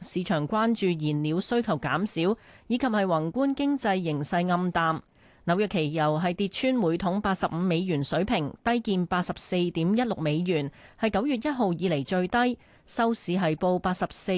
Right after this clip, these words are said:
點二二美元，跌咗五點零一美元，跌幅係百分之五點六。倫敦布蘭特期油失守九十美元關口，收報每桶八十五點八一美元，跌咗五點一一美元，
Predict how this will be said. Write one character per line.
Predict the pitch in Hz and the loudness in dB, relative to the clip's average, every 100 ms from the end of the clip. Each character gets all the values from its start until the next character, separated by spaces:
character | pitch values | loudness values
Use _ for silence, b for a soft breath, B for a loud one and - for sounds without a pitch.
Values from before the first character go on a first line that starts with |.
| 180 | 0
點 | 170 160 | 0 2
二 | |
二 | 226 196 165 160 170 | 2 2 0 0 0
美 | 151 | 0
元， | 165 180 147 - | 2 0 0 -4
跌 | - 190 | -4 -4
咗 | - 170 151 214 170 | -2 0 2 2 0
五 | 160 180 | 0 0
點 | 160 208 | 0 2
零 | 160 143 | 0 0
一 | 240 | 0
美 | 170 151 | 0 -2
元， | 175 160 131 B B B | 0 -2 -2 B B B
跌 | 240 | -2
幅 | 339 | 0
係 | 294 196 | 0 0
百 | 185 | 0
分 | - 170 160 | 0 0 0
之 | 160 254 262 | 0 -2 0
五 | 165 | 0
點 | 165 165 | 0 2
六。 | 196 180 - b b b b | 4 2 0 b b b b
倫 | - 208 233 | 0 0 2
敦 | 339 | 0
布 | 330 233 | 2 2
蘭 | 160 | 2
特 | 156 | 0
期 | 190 180 160 | 0 0 2
油 | 170 | 2
失 | 165 - | 0 -4
守 | 175 175 185 | -2 0 0
九 | 180 156 | 0 -2
十 | 190 | 0
美 | 180 147 | 0 0
元 | 175 165 143 | 0 0 0
關 | 220 220 226 | 0 0 2
口， | 165 170 - | 2 2 -2
收 | - 220 | -4 -2
報 | 220 190 | 0 0
每 | 175 156 | 2 0
桶 | 165 170 196 | 0 0 0
八 | 202 | -2
十 | 185 165 | -2 -2
五 | - 160 185 | -2 -2 -2
點 | 190 160 208 | 0 -2 0
八 | 190 175 | 0 0
一 | 226 | -2
美 | 196 - | -2 -4
元， | 170 190 147 135 b b b | -2 0 0 -2 b b b
跌 | 208 202 | -2 -2
咗 | - 170 | 2 2
五 | 226 160 175 | 2 0 0
點 | 175 156 | 0 0
一 | 220 233 | 0 0
一 | |
美 | 214 156 147 | 0 0 0
元， | 185 156 | 0 0